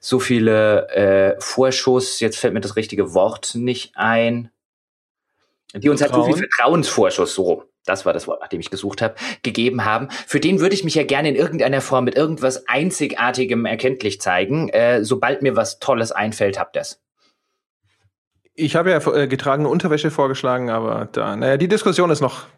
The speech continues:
Speaker 2: äh, am Laufen, sag ich jetzt mal.
Speaker 1: Nee, die Diskussion ist schon abgeschlossen.
Speaker 2: Nicht für mich! <laughs> Ja,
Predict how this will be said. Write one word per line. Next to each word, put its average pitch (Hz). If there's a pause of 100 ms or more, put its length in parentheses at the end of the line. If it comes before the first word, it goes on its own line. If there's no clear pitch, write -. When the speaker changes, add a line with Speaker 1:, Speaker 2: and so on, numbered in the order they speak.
Speaker 2:
äh, 131
am -
Laufen, 117
sag -
ich -
jetzt -
mal. -
Speaker 1:
Nee, 123
die 147
Diskussion 262
ist 220
schon 190
abgeschlossen. - (640)
Speaker 2:
Nicht 330
für 294
mich! 262 (1000)
<laughs> 160 (1120)
Ja, -